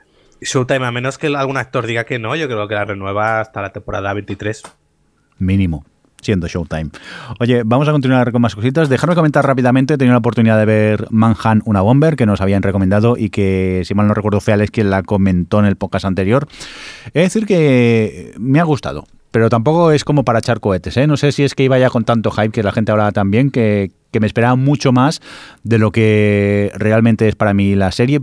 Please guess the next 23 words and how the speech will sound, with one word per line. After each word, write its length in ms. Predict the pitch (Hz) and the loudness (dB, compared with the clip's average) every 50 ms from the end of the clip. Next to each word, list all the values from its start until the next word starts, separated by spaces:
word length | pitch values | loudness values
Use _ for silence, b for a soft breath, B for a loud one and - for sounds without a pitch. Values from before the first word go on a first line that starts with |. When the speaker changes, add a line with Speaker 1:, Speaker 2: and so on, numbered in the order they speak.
| - _ _ _ | -4 _ _ _
Speaker 2:
pero 360 | - 147 151 151 160 165 190 - - | 0 0 2 4 2 2 0 -2 -2
eso 240 | 117 120 - - 127 | -4 -2 2 2 2
no 80 | 120 | 2
quita 320 | 107 - 127 127 156 151 139 | 2 0 -2 0 0 -2 0
que 200 | 117 117 107 101 | 0 0 0 0
es 120 | 95 - | 0 0
una 100 | 113 104 | -2 -2
serie 220 | 95 - 107 107 104 | -2 0 0 0 0
recomendable 520 | 110 104 95 92 87 85 92 95 107 113 | -2 -2 -2 -2 -2 0 0 0 0 0
y 40 | 101 | 0
que 80 | 104 | -2
se 80 | - 87 | -2 -2
puede 160 | 90 92 90 | -2 -2 0
ver, 160 | 92 107 110 | 0 0 0
y 20 | 110 | 0
aparte 320 | 95 85 98 95 - 113 | 0 0 -2 -2 0 -2
son 440 | 104 - 110 104 101 98 95 95 95 95 | -2 0 0 0 2 2 0 0 0 0
ocho 240 | 95 - - 101 90 | -2 -2 -2 -4 -2
capítulos, 440 | - 95 82 85 90 107 101 87 | -2 -2 -2 -2 -2 -2 -4 -2
si 60 | - 98 | -2 -2
mal 140 | 95 95 | 0 0
no 80 | 95 92 | 0 0
recuerdo, 440 | 98 90 - 117 123 135 156 175 | -2 -2 0 0 0 2 0 0